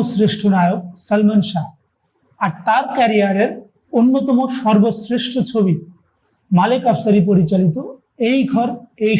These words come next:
সংসার। গল্প, কাহিনী, অভিনয়, চিত্রনাট্য, পরিচালনা, সব দিক থেকে অসাধারণ এই ছবিটি কিন্তু ভালো ব্যবসা করতে পারেনি। সালমান শাহর ভক্ত মাত্রই জানেন, মুক্তির পর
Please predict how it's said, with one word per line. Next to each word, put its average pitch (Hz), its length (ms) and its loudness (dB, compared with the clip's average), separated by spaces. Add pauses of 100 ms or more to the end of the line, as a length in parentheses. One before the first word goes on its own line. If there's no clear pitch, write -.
সংসার। 175 380 -2 (420)
গল্প, 220 360 2 (340)
কাহিনী, 208 380 4 (200)
অভিনয়, 202 440 4
চিত্রনাট্য, 202 540 0 (180)
পরিচালনা, 202 540 -2 (120)
সব 220 240 -4 (120)
দিক 202 160 2 (100)
থেকে 208 240 -10 (680)
অসাধারণ 247 640 0
এই 226 160 0
ছবিটি 208 420 0
কিন্তু 202 280 0 (800)
ভালো 202 240 2
ব্যবসা 190 400 2
করতে 185 340 -4
পারেনি। 160 320 -8 (880)
সালমান 208 440 4
শাহর 202 180 0 (220)
ভক্ত - 300 0
মাত্রই 214 460 0
জানেন, 190 320 0 (680)
মুক্তির 254 480 2
পর 196 160 0